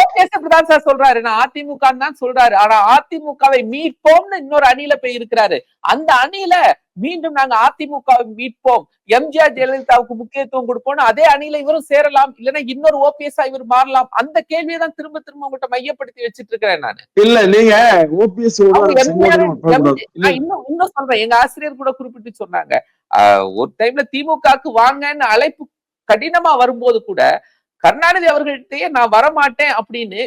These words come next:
Speaker 1: மிக தெளிவாக சொன்னவர் செங்கோட்டையன். ஆனால் அ தி மு கவை நான் மீட்பேன்னு ஒரு களத்துல அவர் ஈஸியா இறங்கிருவாரு.
Speaker 2: இல்ல, அண்ணன் குபேந்திரனுக்கு ஒரு செய்தி நல்லா தெரியும். என்னன்னா,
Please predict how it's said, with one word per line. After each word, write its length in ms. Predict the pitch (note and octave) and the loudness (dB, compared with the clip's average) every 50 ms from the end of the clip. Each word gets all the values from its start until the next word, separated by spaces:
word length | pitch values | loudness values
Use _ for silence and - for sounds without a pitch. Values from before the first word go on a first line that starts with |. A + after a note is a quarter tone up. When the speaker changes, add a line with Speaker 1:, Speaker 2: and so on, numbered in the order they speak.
| A3+ | -10
Speaker 1:
மிக 200 | G#3 G#3+ - D#4+ - _ | -10 -8 -8 -8 -6 _
தெளிவாக 400 | C#4+ C4+ D4 D#4+ D#4 D#4 D4 C#4+ A#3+ | -4 -2 0 2 2 2 2 0 -4
சொன்னவர் 360 | - C#4 B3+ B3+ C4 B3+ B3 - | -8 -10 -8 -4 -4 -4 -4 -4
செங்கோட்டையன். 540 | - A3 A3 A3+ A3 G3+ G3+ E3 C3+ - - _ _ _ - | -6 -4 -2 -2 -2 -2 -4 -8 -10 -10 -12 _ _ _ -2
ஆனால் 240 | F3 A3+ C4 B3+ G#3+ F#3 | 0 2 4 4 2 2
அ 100 | G#3 B3+ D#4+ F4+ | 4 4 2 2
தி 140 | F4+ - F4 | 2 0 -4
மு 120 | E4+ E4 D#4 - | -4 -4 -4 0
கவை 220 | - C#4+ C#4+ C#4+ | 0 0 0 0
நான் 160 | C#4+ C#4 B3+ A#3 | -2 -4 -6 -6
மீட்பேன்னு 600 | A#3+ C4 D#4 F#4 F#4+ F#4+ - - F#4 F#4+ F#4+ F#4+ | -8 -8 -6 -6 -6 -6 0 2 2 2 4 4
ஒரு 120 | E4 D4+ D4 | 2 2 2
களத்துல 360 | - C#4+ C4+ C#4 C4+ - D#4 | 0 -2 -2 -2 -2 -2 -2
அவர் 120 | D4+ D4 C#4 | -2 -2 -4
ஈஸியா 280 | C4+ D4+ D#4 - F#4 D#4+ C4 | -6 -6 -6 -4 -4 -2 -2
இறங்கிருவாரு. 600 | C4 C4 F#4 E4+ E4 F4+ C4+ B3+ G#3+ C#3+ - - - _ _ _ _ _ _ _ _ _ - - - - - | -2 -2 -2 -4 -6 -4 -2 0 0 0 0 -4 -8 _ _ _ _ _ _ _ _ _ -20 -20 -20 -12 -2
Speaker 2:
இல்ல, 160 | - G#3 A3 | 2 2 4
அண்ணன் 340 | G3 E3+ E3+ G#3+ A#3 A#3 G#3+ D#3 | 4 4 4 4 4 2 2 4
குபேந்திரனுக்கு 720 | F#3 G3 G#3 C4 C#4+ C#4+ C#4 C#4 C4+ B3+ B3 B3+ B3+ C4 | 4 4 6 6 6 6 6 6 6 6 6 4 4 4
ஒரு 100 | A#3+ F3 | 2 4
செய்தி 220 | F3+ A3 A#3 B3 | 4 4 4 4
நல்லா 260 | A#3 G3+ F#3 G3 G#3+ G#3+ G#3 | 4 4 4 6 6 4 4
தெரியும். 320 | E3+ F#3 E3+ E3+ D#3 D3 | 4 4 4 4 4 4
என்னன்னா, 260 | D3+ F3 G3 G3+ F#3+ | 4 4 4 4 6